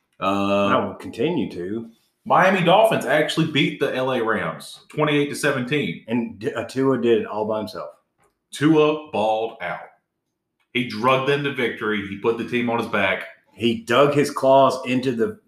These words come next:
Speaker 2: into the gridiron and drugged them on his hands and knees. No, he didn't do that much.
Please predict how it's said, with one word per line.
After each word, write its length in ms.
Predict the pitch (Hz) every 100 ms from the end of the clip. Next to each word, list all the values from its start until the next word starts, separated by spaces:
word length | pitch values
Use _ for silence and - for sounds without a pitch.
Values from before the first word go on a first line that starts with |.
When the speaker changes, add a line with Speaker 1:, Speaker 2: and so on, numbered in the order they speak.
| -
Speaker 2:
into 280 | 117 117 107
the 80 |
gridiron 800 | 98 113 143 143 135 139 131 123 107
and 160 | 104
drugged 520 | 98 104 131 135 107
them 220 | 117 117 113
on 100 | 110
his 160 | 107
hands 360 | 107 127 135 127
and 120 | 123
knees. 260 | 131 131 110
No, 200 | 113 -
he 100 | 143
didn't 220 | 127 107
do 100 | 107
that 180 | 92 -
much. 280 | - -